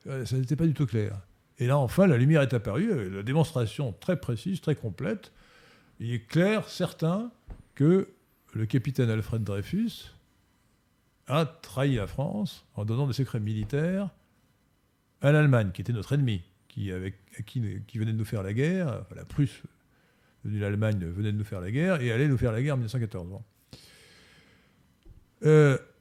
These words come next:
donc Alfred Dreyfus est un traître, il aurait dû être fusillé, non pas condamné à, à l'île du diable. Euh,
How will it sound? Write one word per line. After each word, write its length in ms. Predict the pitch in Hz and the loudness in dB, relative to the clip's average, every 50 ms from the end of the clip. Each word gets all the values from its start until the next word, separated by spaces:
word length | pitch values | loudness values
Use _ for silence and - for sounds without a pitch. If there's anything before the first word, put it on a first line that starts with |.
| _ _ _ _ _ - | _ _ _ _ _ 4
donc 240 | 139 156 160 135 151 | 6 8 8 10 8
Alfred 300 | 156 147 - 165 160 139 | 8 10 10 10 10 10
Dreyfus 360 | 139 139 135 101 127 101 110 | 10 8 8 8 6 2 0
est 100 | 104 - | -2 -4
un 100 | 139 135 | -6 -6
traître, 520 | - - 156 160 185 208 226 214 - 160 | 0 6 8 8 10 10 8 6 4 4
il 100 | 139 117 | 2 4
aurait 180 | 98 95 98 123 | 2 2 2 4
dû 100 | 139 156 | 4 2
être 180 | 135 - 120 | 4 2 0
fusillé, 600 | 104 - 131 120 101 101 101 104 117 135 165 180 147 | 0 2 0 0 0 0 0 0 2 2 4 4 4
non 140 | 113 104 101 | 2 2 0
pas 260 | - 135 131 120 104 | 2 2 2 2 2
condamné 500 | - 117 107 101 95 92 101 110 110 104 | 0 -2 -4 -4 -4 -2 -2 0 0 0
à, 1160 | 95 92 87 87 87 87 92 95 101 104 104 - 104 101 - - - - - - - 95 98 | 0 -2 -4 -6 -6 -8 -8 -10 -8 -8 -8 -8 -8 -10 -10 -10 -10 -10 -12 -12 -10 -10 -6
à 40 | 101 | -4
l'île 220 | 104 110 104 98 | -2 -2 -2 -2
du 120 | 95 98 95 | -4 -4 -2
diable. 460 | 104 120 139 160 175 175 165 143 - - - - - - - - - - _ - - | 0 2 2 4 4 4 2 2 0 -2 -10 -20 -20 -20 -20 -20 -20 -20 _ -8 -6
Euh, 280 | 107 104 104 104 104 | -4 -4 -4 -4 -6